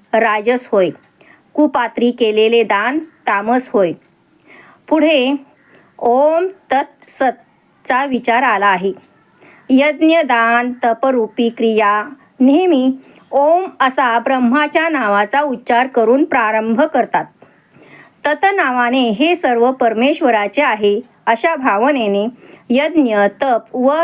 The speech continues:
ज्ञानरूप क्रिया मोक्षाची इच्छा करणारे लोक करतात.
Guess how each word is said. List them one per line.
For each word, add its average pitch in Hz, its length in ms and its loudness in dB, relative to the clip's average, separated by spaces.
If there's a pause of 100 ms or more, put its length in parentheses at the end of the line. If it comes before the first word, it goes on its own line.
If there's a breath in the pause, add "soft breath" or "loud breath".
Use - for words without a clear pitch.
(360)
ज्ञानरूप 269 680 0
क्रिया 240 400 0 (360 soft breath)
मोक्षाची 339 680 2
इच्छा 285 380 -2
करणारे 233 600 0
लोक 220 280 0
करतात. 233 340 -2